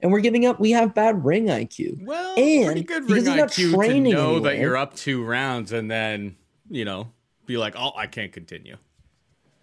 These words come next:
Speaker 1: Uh, yeah,
Speaker 2: Pretty
Speaker 1: but,
Speaker 2: smart.
Speaker 1: but, but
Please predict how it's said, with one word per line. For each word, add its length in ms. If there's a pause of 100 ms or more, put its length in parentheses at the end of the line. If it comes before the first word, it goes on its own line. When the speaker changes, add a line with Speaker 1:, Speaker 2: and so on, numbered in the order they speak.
(580)
Speaker 1:
Uh, 480
yeah, 500
Speaker 2:
Pretty 160
Speaker 1:
but, 180
Speaker 2:
smart. 180
Speaker 1:
but, 580
but 580